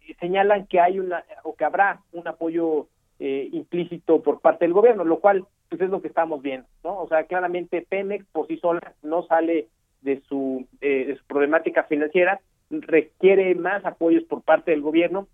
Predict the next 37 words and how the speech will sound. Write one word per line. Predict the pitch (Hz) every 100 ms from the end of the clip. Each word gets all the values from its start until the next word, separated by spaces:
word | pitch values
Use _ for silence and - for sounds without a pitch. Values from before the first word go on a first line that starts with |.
| _
y, | 165
como | 165 156
señalabas | 151 160 180 196 180
hace | 185
un | 185
momento, | 151 147 156 - - _ _ -
eh, | 139
Pemex, | - 180 185 160
al | 143
ser | 175
una | 170
de | 165
las | 143 143
empresas | 139 160 160 160
petroleras | - 147 156 151
más | 165 165
endeudadas, | 165 143 139 160 165 165 165 _ _ -
con, | 143 147 151 147
eh, | 147 143 143
una | 160 156
deuda | 160 165 160 151 143 -
cercana | 123 - 160 160 156
a | 139
los | 143 139 -
ciento | 160 170
trece | 165 147
mil | 147 160
millones | 160 160
de | 151
dólares, | 151 156 175 170 _ _ _
pues | 151
esta | 156 190 196 185 175
inyección | 165 156 151 175 180 180 175 _ -
de | 165
capital, | 165 - 151 175 180 180 _ _
pues | 160
simplemente, | 156 202 190 170 185 180 185 165